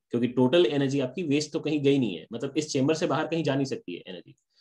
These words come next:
इस chamber के अंदर ही जो भी एनर्जी आपकी contained है, heat भी बोलो तो वो उसके अंदर ही contained है, क्योंकि वॉल्स आपके थ-, thermally insulated है बाहर वाले। तो इसीलिए आपकी जो gravitational पोटेंशियल की loss हो रही है वही basically आपकी heat में convert हो रही है, ये आपको, अ, मतलब, अ, internal energy में convert हो रही है,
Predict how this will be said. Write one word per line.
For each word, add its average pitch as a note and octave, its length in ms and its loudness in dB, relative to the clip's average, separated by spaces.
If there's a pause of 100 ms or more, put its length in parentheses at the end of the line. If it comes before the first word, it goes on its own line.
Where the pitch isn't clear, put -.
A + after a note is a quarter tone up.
(160)
इस C3 140 -2
chamber C3+ 240 2
के E3+ 120 -2
अंदर C#3+ 280 0
ही F3 80 2
जो D3+ 120 0
भी D#3 120 4
एनर्जी C#3+ 280 0
आपकी D#3 200 -4
contained A2+ 380 -2
है, F2+ 60 -6
heat B2+ 220 2
भी B2+ 160 2
बोलो B2+ 220 0
तो D#3 120 -4
वो D3 140 -2
उसके C#3 160 -4
अंदर C#3 180 2
ही B2+ 60 0
contained G#2 300 -4
है, - 60 -6
क्योंकि A#2 200 -2
वॉल्स A#2+ 380 -2
आपके C#3 220 -2
थ-, C3 220 -8 (120)
thermally C3 220 2
insulated A#2+ 460 0
है G2+ 60 -2
बाहर F#2 200 -10
वाले। E2 200 -14 (460)
तो D3+ 60 0
इसीलिए F3+ 580 0 (300)
आपकी D#3 300 2
जो E3+ 200 2 (200)
gravitational A#2 460 -2
पोटेंशियल F3+ 400 -4
की D#3 100 -2
loss C3 260 0
हो C3 60 -2
रही C3 140 -2
है F#3+ 100 -2
वही D#3+ 320 0
basically B2+ 460 0
आपकी F#3+ 280 -6 (100)
heat B2+ 180 2
में D#3 120 0
convert C3+ 340 0
हो D#3 80 0
रही D#3 100 0
है, A#3 100 -4
ये C3+ 120 0
आपको, A2+ 220 -6 (160)
अ, G2+ 80 -4
मतलब, G2+ 340 -8
अ, D2 240 -18
internal D#3+ 260 4
energy D#3+ 160 2
में C#3 100 0
convert A#2 260 -2
हो A2+ 80 0
रही C3 100 -4
है, A3 100 -8